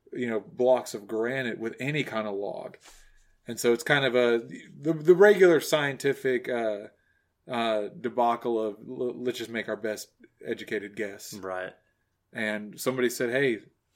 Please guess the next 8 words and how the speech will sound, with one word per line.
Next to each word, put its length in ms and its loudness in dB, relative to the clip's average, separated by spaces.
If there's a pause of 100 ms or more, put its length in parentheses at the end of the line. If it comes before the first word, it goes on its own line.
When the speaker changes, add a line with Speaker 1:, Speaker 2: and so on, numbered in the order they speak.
Speaker 1:
these 260 -4
things 220 -2
look 160 -4
like 260 0 (360)
they're 100 -4
talking 320 -6
about 220 -6
sound." 580 -6